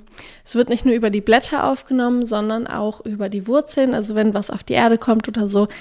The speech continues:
ist es gar kein Problem und, äh, wird auch aufgenommen. Kommen wir jetzt nochmal zu so einem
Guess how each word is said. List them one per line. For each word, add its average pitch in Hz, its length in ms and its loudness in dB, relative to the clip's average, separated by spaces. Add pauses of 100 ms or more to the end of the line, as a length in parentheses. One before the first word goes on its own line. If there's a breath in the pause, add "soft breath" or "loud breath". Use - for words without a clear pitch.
(120 loud breath)
ist - 100 -12
es - 100 -6
gar 220 160 4
kein 240 220 4
Problem 202 600 2 (140)
und, 196 600 -6
äh, 202 280 -10
wird 233 220 2
auch - 140 -4
aufgenommen. 196 560 -8 (560 loud breath)
Kommen 285 220 6
wir 330 100 8
jetzt 240 260 4
nochmal 220 380 6
zu 226 240 2
so 214 120 2
einem 196 380 2